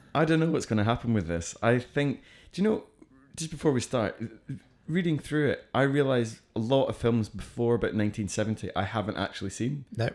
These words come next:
Speaker 2: well, there's one or two,
Speaker 1: or
Speaker 2: like,
Speaker 1: heard of.
Speaker 2: um, Lawrence of Arabia and things like that that are Oscar winners.
Speaker 1: Yeah, On the Waterfront and things like that. But
Speaker 2: Yeah.
Speaker 1: a lot of directors, uh, actors and actresses I hadn't heard of before.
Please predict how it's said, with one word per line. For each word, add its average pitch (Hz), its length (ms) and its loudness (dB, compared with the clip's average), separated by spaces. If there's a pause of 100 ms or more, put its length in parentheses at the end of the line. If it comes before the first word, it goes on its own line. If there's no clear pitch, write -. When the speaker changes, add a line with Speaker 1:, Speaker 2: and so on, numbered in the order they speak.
Speaker 2:
well, 214 120 2
there's 226 80 -6
one 233 80 2
or 175 40 0
two, - 160 2
Speaker 1:
or 120 120 8
Speaker 2:
like, - 100 4
Speaker 1:
heard 117 220 4
of. 87 280 -2 (380)
Speaker 2:
um, 92 340 -4
Lawrence 90 280 -6
of 85 100 -8
Arabia 80 560 -6
and 82 240 -10 (760)
things 87 180 -2
like 82 120 -6
that 82 180 -6
that 76 100 -8
are 73 100 -10
Oscar - 280 -8
winners. 73 340 -8
Speaker 1:
Yeah, 104 380 6
On 107 120 4
the 104 80 4
Waterfront 90 540 -2
and 85 80 -12
things 87 260 -6
like 87 220 -8
that. 87 340 -6
But 92 80 -4
Speaker 2:
Yeah. 82 100 -2 (680)
Speaker 1:
a 104 60 0
lot 104 300 2
of 90 320 -4
directors, 90 1200 -2
uh, 87 260 0 (300)
actors 82 680 -4
and 85 100 -4
actresses 80 460 -8
I 82 160 -2
hadn't - 480 -8
heard 80 160 -4
of 76 180 -8
before. 78 400 -10